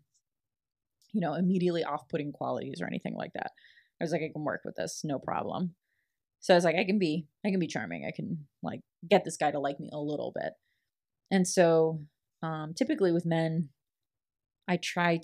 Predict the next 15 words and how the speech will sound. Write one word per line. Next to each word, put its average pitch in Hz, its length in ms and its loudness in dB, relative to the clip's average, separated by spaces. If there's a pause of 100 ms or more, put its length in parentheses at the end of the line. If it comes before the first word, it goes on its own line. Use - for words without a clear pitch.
(100)
to 156 500 0 (840)
not 175 380 2
be 165 120 -4
too 190 300 0
feminine 185 400 0
right 220 160 2
away, 226 320 2 (640)
um, 156 580 0 (280)
because 165 640 0 (600)
I 180 40 2
don't 165 160 2
want 165 160 -2
them 170 120 -4
to 170 80 -4
feel 156 580 2